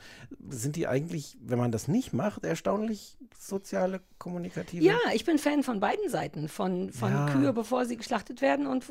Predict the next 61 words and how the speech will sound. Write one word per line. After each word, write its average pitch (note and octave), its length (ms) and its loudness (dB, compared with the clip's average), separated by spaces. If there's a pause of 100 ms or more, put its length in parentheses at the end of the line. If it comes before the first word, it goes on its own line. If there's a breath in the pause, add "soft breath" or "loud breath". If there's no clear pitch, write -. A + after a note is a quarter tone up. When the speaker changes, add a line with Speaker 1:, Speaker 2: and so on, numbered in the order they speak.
(240)
Speaker 2:
ehrlich A#3 260 -6
gesagt A#3+ 240 -4
auch - 140 -6
Kühe B3 160 -2
von A#3 180 -4
nachdem C4+ 380 0
sie - 100 -8
geschlachtet D#3 400 -8
werden. - 160 4
Das D#3+ 120 2
Speaker 1:
Ja. F#3+ 80 2
Speaker 2:
sind E3+ 100 0
super D4+ 240 0
coole G3+ 260 4
Tiere, E3+ 260 -4
glaub D3 260 0
Speaker 1:
Ja. G#2+ 40 2
Speaker 2:
ich. D3 180 -2 (220 loud breath)
Speaker 1:
Ja, A#2 160 4
bei G#2+ 160 0
Schweinen A#2 240 0
ist A#2+ 140 -6
das A2 140 -6
ja G#2+ 100 2
auch A#2 120 0
so, A#2 140 -2
aber G2 120 2
bei, G2+ 140 2 (120)
bei, G2+ 260 -2
bei G2+ 160 0
Kühen A#2+ 840 -4
ist - 200 -10
das G#2 180 -8
manchmal G#2+ 300 -6
noch G#2 120 -2
mehr. G#2+ 200 -4 (680 loud breath)
Äh, C#3 180 4
wie D3 180 4
heißt A3 180 2
es, G3+ 120 -2
dass D#3+ 120 -6
Leute D#3+ 240 4
sich D3+ 120 -6
das C#3+ 120 -2
vielleicht - 320 0
anhö-, C#3+ 240 2
angucken F3 420 -2
können? F3+ 220 2
The E3 120 4
Escher A#2 360 4
House G2 200 2
Speaker 2:
The - 100 6
Speaker 1:
heißt - 160 4
Speaker 2:
Escher D#3 100 4
Speaker 1:
das, D#3 100 2
ne? - 60 2
Speaker 2:
House. - 60 0
Speaker 1:
Auf, - 320 2
auf C3 160 2
Instagram A2 560 4
und G#2 280 -2